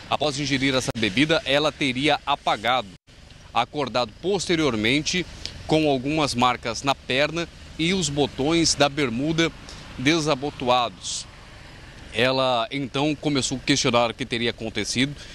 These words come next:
e os amigos passaram a dar risada dela sem dizer o que teria acontecido. A mulher, então, essa menina, chamou a polícia militar, aonde ela relatou ter sido vítima de um suposto estupro.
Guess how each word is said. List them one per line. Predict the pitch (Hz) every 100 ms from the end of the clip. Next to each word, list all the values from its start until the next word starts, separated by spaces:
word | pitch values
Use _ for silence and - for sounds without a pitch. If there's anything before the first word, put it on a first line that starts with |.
| -
e | 127
os | 147 147
amigos | 143 117 139 139
passaram | - 135 - 139 139
a | 131
dar | 135 135
risada | 131 120 113 139 131 104
dela | 101 123 131 - -
sem | - 143
dizer | 143 131 131
o | 131
que | 139
teria | 139 127
acontecido. | 131 143 135 139 - 131 98 85 - - - - - -
A | - 113
mulher, | 123 120 131 127
então, | 110 127
essa | 120 143
menina, | 127 113 139 143 113
chamou | - 151 107 127
a | 143
polícia | - 127 110 139 - 127
militar, | 117 113 - 113 135 - - - - -
aonde | 117 110 113 135 143 135 143 -
ela | 123 123
relatou | 110 131 113 - 131 139
ter | 139 113
sido | - 135
vítima | 107 107 135 139 135
de | 123
um | 135
suposto | 135 131 - 139 147
estupro. | - 139 120 104